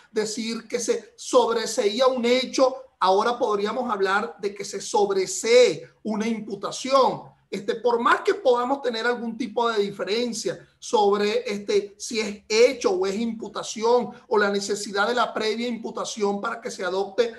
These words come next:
el sobreseimiento, uno, como acto conclusivo de la fase preparatoria,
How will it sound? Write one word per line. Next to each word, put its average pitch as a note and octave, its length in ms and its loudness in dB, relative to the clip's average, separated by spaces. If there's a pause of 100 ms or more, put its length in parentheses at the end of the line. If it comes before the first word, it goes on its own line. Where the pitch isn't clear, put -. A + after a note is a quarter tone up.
(160)
el G3+ 160 0
sobreseimiento, G3+ 1300 -2 (180)
uno, D#4+ 460 4
como G3+ 260 -2
acto G3+ 280 -2
conclusivo A3 720 -4
de A#3 60 -2
la G3+ 120 -2
fase F#3+ 340 -6
preparatoria, G#3 840 -2